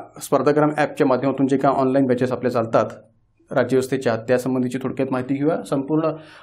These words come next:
अ, वेगवेगळ्या ज्या काही बॅचेस आहेत, त्या आपल्या इथं पाहायला मिळतील. राज्यसेवा पूर्व मुख्य, पूर्व मुख्य परीक्षा, संयुक्त गट, अ, ब पूर्व आणि मुख्य परीक्षा, गट क पूर्व आणि मुख्य परीक्षा, वनसेवा आणि कृषी सेवा परीक्षा, तांत्रिक सेवा परीक्षा, डिपार्टमेंट पीएसआयच्या असणाऱ्या प्री आणि मेन्सच्या दृष्टिकोनातून असणाऱ्या बॅचेस किंवा वन डे रिव्हिजन बॅचेस, की ज्या सगळ्या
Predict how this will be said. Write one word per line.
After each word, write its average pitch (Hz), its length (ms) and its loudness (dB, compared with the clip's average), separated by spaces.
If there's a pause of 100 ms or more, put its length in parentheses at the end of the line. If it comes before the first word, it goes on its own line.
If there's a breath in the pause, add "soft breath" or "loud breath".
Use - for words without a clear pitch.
(100 loud breath)
अ, 135 400 6
वेगवेगळ्या 143 320 4
ज्या 143 140 0
काही 139 140 4
बॅचेस 131 340 2
आहेत, 135 200 2
त्या 123 80 4
आपल्या 127 140 -2
इथं 123 100 -2
पाहायला 123 220 2
मिळतील. 139 340 0
राज्यसेवा 127 340 2
पूर्व 151 220 2
मुख्य, 147 300 -2
पूर्व 147 220 -2
मुख्य 147 260 -4
परीक्षा, 139 360 0 (680 loud breath)
संयुक्त 165 240 4
गट, 160 260 2 (640)
अ, 131 200 2
ब 127 180 2 (300)
पूर्व 156 220 6
आणि 147 100 4
मुख्य 143 240 0
परीक्षा, 147 300 2
गट 151 280 4
क 151 160 2
पूर्व 170 360 4
आणि 139 100 6
मुख्य 139 240 2
परीक्षा, 143 340 2
वनसेवा 151 520 4
आणि 151 140 4
कृषी 151 220 -2
सेवा 147 160 4
परीक्षा, 143 340 0 (500 loud breath)
तांत्रिक 139 280 4
सेवा 165 160 6
परीक्षा, 151 340 2
डिपार्टमेंट 151 540 2
पीएसआयच्या 139 420 2
असणाऱ्या 135 260 2
प्री 135 180 0
आणि 131 100 2
मेन्सच्या 127 300 0
दृष्टिकोनातून 131 320 0
असणाऱ्या 127 320 4
बॅचेस 151 300 2
किंवा 139 180 2
वन 135 200 4
डे 156 100 4
रिव्हिजन 135 300 4
बॅचेस, 123 320 0
की 143 100 0
ज्या 131 180 2
सगळ्या 131 360 2